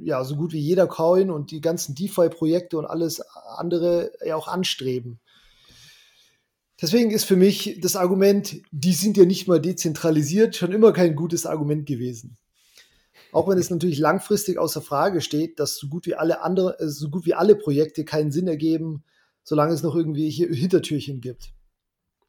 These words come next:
Aber auch hier, wie wir, du eingang-, eingangs schon gesagt hast, darf man den Dezentralisierung auch nicht so als ein Ausschalter sehen, als binäres, als binärer Zustand, sondern ja eben als Skala. Und die Frage sollte eigentlich lauten,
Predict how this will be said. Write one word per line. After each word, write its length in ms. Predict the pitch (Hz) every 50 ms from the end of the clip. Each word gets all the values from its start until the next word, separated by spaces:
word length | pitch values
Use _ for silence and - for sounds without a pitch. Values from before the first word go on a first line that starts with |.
| _ _ _ - - - - - - _ -
Aber 200 | 147 143 160 170
auch 120 | 175 139
hier, 280 | 131 139 220 240 233 180
wie 120 | 170 170
wir, 80 | 165 165
du 200 | 143 151 165 -
eingang-, 520 | - - 175 180 175 170 170 165 165 - -
eingangs 340 | - 170 170 180 175 165 -
schon 140 | - 151 139
gesagt 320 | 139 143 165 180 180 -
hast, 140 | 175 170 -
darf 200 | 160 156 156 -
man 240 | 170 156 151 151 147
den 240 | 160 160 156 151 147 - - -
Dezentralisierung 880 | 175 180 - 180 160 - - 147 143 139 127 135 151 170 170 175 160 -
auch 140 | - -
nicht 220 | - 170 - - -
so 120 | 160 147
als 300 | 143 147 147 147 - - _ _ - - - _ _
ein 200 | - 151 147 156
Ausschalter 600 | - - 175 175 - - - 151 135 139 156 156 139
sehen, 340 | 120 139 143 151 165 170 165
als 220 | - 143 - -
binäres, 840 | - 139 139 147 151 160 165 156 156 151 151 151 147 - - - - -
als 180 | - 139 -
binärer 460 | - - 147 147 160 180 175 165 151
Zustand, 560 | 147 - 196 202 - - 160 151 165 180 180 - _ - - - - - _ _ _ _ -
sondern 580 | - 151 160 160 165 165 165 160 160 160 -
ja 160 | 160 156 151 143
eben 200 | 165 170 170 160
als 180 | 143 139 -
Skala. 460 | - - 143 131 143 156 170 180 185
Und 160 | 185 175 156 147
die 60 | 160
Frage 360 | - - 147 139 151 170 175
sollte 300 | 165 175 170 170 170 -
eigentlich 480 | 156 143 165 190 190 196 180 175 160 143
lauten, 460 | 165 156 160 180 175 185 180 175 170